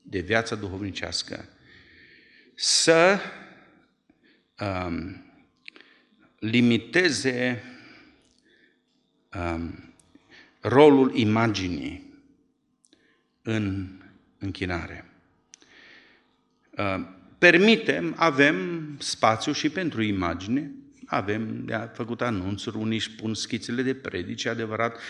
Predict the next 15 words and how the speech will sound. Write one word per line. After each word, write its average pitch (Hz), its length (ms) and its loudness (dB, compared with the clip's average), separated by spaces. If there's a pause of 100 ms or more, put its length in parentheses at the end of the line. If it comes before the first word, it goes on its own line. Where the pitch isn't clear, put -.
(180)
dar 156 220 6
deja 151 260 6
știți 185 260 -2
că 147 80 0
sunt 143 200 0
predicatori 135 640 0
care, 123 420 0 (380)
în 127 160 2
loc 139 160 6
de 127 80 8
ilustrație, 143 840 2
îți - 280 -8
pun 165 160 0
niște 160 300 0
secvențe 143 1120 -4